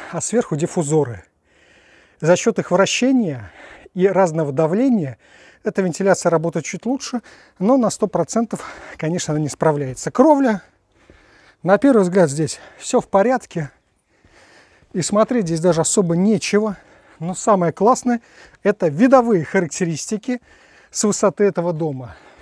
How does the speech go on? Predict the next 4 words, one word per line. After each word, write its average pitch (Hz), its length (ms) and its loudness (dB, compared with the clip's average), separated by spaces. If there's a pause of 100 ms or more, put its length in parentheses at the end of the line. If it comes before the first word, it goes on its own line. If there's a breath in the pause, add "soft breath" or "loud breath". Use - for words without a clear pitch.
(760 soft breath)
Центр 240 360 4
города — 202 520 2 (120)
вот 214 200 -4
она, 139 200 -10